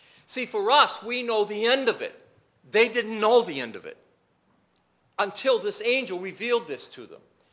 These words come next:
And we're gonna see that, picking it up now, if we could, in Zechariah chapter one. "So the angel that talked,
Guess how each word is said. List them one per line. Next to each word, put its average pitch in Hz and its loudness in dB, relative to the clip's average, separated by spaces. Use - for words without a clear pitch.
And 180 -8
we're 175 -4
gonna 202 0
see 277 -4
that, 160 2
picking 247 -4
it 240 4
up 196 2
now, 165 0
if 160 -8
we 165 -10
could, 165 -8
in 147 -14
Zechariah 170 -2
chapter 147 -6
one. 131 -8
"So 247 8
the 220 -2
angel 254 4
that 196 0
talked, 285 2